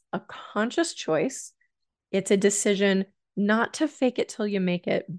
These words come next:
but to choose it till you become it," which can help really, uh, create a shift in your mind, not to fear failure, to be okay being at the beginning of a journey,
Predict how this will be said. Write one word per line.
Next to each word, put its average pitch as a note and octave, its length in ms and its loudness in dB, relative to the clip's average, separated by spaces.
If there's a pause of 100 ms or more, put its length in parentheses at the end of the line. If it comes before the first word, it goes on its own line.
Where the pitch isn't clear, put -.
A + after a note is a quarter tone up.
(100)
but G3+ 440 0 (360)
to G#3 460 0
choose C4+ 480 0
it F3+ 180 2
till F#3+ 200 0
you F#3+ 140 2
become F3 540 -2
it," - 180 -8 (720)
which A3+ 280 -4
can G#3 580 2 (200)
help G#3+ 500 0 (240)
really, G3 1000 0
uh, F3+ 360 0
create A3+ 320 -2
a G#3 60 2
shift G#3 320 -6
in G3 80 -2
your F#3 100 0
mind, A3 320 0 (360)
not A#3 420 2
to - 100 -4
fear G3 300 0
failure, E3 580 0 (340)
to G#3+ 120 2
be A#3 280 2
okay A3+ 500 0
being G3 280 0
at F#3+ 120 -4
the - 60 -4
beginning G3+ 720 0
of F3 120 -4
a F#3 60 2
journey, G3 640 -2